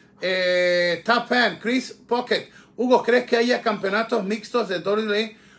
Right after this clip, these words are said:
Oye, no te inventes más campeonatos aquí. Porque si son los que tienen y no le han hecho justicia, imagínate crear más. Eh, Pablo Enrique Neira Espina,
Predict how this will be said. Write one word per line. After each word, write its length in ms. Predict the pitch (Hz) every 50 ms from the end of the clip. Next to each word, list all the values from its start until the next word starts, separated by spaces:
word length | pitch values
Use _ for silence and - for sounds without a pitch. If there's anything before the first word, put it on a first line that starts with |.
| - _ -
Oye, 400 | 208 214 214 185 165 - - - - _ _ _ -
no 240 | 185 196 240 247
te 80 | - 277
inventes 500 | 269 240 214 247 254 254 - - 226 208
más 220 | 196 202 220 233
campeonatos 680 | 233 - 226 214 190 - 202 196 208 214 214 220 208 190
aquí. 320 | 170 160 156 175 165 - - - - - - - - -
Porque 280 | - 208 202 202 202 196
si 120 | 180 208
son 200 | 180 - 277 302
los 100 | 320 -
que 120 | 311 262 247
tienen 520 | - 262 262 254 226 170 139 - - - - _ _ _ _ _ - - _ _ _ _ -
y 160 | 233 233 226
no 180 | 240 269 285
le 80 | 285 277
han 120 | 247 254
hecho 220 | 277 262 - - 247
justicia, 640 | 214 240 - - - 262 226 - - 131 117 - - _ _ _ _ _ - - _ _
imagínate 580 | - 262 262 254 240 247 285 285 269 - 254 -
crear 320 | - 220 214 214 208 190
más. 380 | 165 135 131 - - - - - _ _ _ _ _ _ _ _ _ _ _ _ - _ _ _ _ _ _ _ _ _ _ _ _ _ _
Eh, 300 | - - 190 196 190 170 -
Pablo 260 | - 226 233 220 233
Enrique 540 | 220 202 180 226 247 - - 247 240 226 175
Neira 400 | 185 202 226 233 240 240 233 220
Espina, 500 | 202 - - 240 247 240 196 151 131